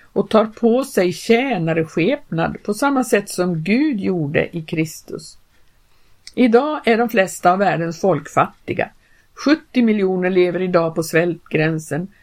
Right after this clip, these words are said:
Fyrahundra miljoner lider av kronisk undernäring.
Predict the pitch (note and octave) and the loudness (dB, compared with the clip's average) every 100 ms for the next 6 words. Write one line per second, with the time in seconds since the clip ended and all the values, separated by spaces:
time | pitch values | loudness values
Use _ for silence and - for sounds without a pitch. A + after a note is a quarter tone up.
0 | _ _ - C4+ D4+ B3 G3+ A#3 A3 G#3 | _ _ -2 2 4 2 2 2 2 0
1 | G#3 G3+ F#3+ F3 F3 F3+ F#3+ F3+ F3+ F3 | 0 0 0 0 0 -2 -2 0 0 0
2 | G3+ F#3 F3 E3 - F#3 F3+ F#3 F3 E3+ | -2 0 0 -2 -2 -2 0 2 0 2
3 | D#3+ D#3 E3 | 0 -2 -4